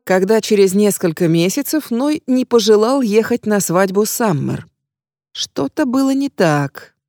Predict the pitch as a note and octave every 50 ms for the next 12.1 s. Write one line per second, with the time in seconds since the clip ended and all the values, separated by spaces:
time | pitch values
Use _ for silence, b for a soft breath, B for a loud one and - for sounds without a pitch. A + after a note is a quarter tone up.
0 | _ _ - F#3 F#3+ G3 G3+ G#3 G3+ G3 - G#3 G3+ G#3 G#3+ A#3 A#3+ A3+ A3 G3+
1 | - - B3+ B3 G3+ D#3+ D3 C3 - C#3+ C#3+ - D#3+ - _ _ _ _ _ _
2 | _ _ _ _ _ _ _ F3+ F3 F3+ F3 F3 - _ - F3 E3+ D#3 D#3+ D#3
3 | D3+ D#3+ F3+ F#3+ F#3+ F#3 - F#3 D#3+ - - - F3 D#3+ E3 E3+ D#3 E3+ - F#3
4 | E3+ - - F#3+ F#3 F3 F3 F3+ D#3+ F3+ E3 D#3 E3+ E3+ F#3+ B3+ D#4 F4 D4+ G#3
5 | E3 C#3+ C3+ C3+ C3 - _ _ _ _ _ _ _ _ _ _ _ _ - F#3+
6 | F#3+ G3 G3 G3 - - E3+ E3 G3+ A3+ B3 G#3+ B3+ B3 A3 G3+ G#3+ A3+ F#3 D3
7 | C#3+ - F3 F#3 G3+ G3 G3 F#3 F3+ F#3+ G3 G#3 G#3 - - A3+ A3+ A3+ A3+ G#3+
8 | F3 C#3+ C#3 - - - - _ _ _ _ _ _ _ _ _ _ _ _ _
9 | _ D#3 D3+ D3 C#3+ - F3+ F3 F3+ F3+ F3+ F3+ E3+ E3+ - - E4 F#4 D#4 D#4+
10 | D#4+ D#4 D#4 C#4+ - _ _ _ _ - C4 B3+ - C#4+ E4 G4+ G4+ - E4+ E4+
11 | D4 A#3 A3 G#3+ G#3 G3+ G3 F#3 - G3 F#3 F3+ F3 F3+ E3+ E3 E3 - D#3+ D3+
12 | D#3+